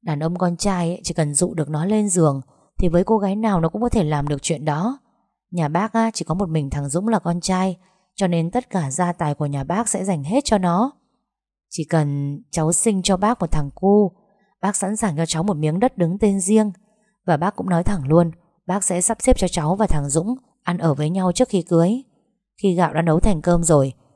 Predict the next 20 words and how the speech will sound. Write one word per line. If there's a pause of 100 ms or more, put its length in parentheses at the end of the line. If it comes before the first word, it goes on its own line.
thì
chắc
chắn
thằng
Dũng
nó
sẽ
cưới
cháu
thôi. (580)
Bởi
bác
biết (380)
thằng
Dũng
là
đứa
có
trách
nhiệm